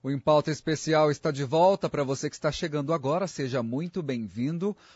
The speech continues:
Nosso entrevistado de hoje é o secretário de Estado da Saúde, Beto Preto. Secretário, trago agora as perguntas dos nossos colegas das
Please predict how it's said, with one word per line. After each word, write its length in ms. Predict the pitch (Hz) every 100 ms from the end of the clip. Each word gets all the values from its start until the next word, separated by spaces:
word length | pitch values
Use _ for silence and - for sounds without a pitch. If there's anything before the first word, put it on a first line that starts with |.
| -
Nosso 240 | 117 117
entrevistado 520 | 117 127 110 - 123 117
de 160 | 104
hoje 300 | 113 147 143
é 40 | 127
o 40 |
secretário 540 | - 135 127 120 123
de 120 | 110 120
Estado 400 | - 131 120 110
da 160 | 113
Saúde, 460 | 107 110 110 135 127
Beto 420 | 98 120 131 127
Preto. 460 | - 101 95 - - _ - -
Secretário, 520 | - - 185 208 185 160
trago 300 | 185 180 190
agora 380 | 165 175 202 175 -
as 180 | 147 156
perguntas 560 | 185 160 165 175 175
dos 220 | 147 170 156
nossos 320 | 151 160 -
colegas 580 | 190 147 143 160 151 120
das 400 | 127 123 -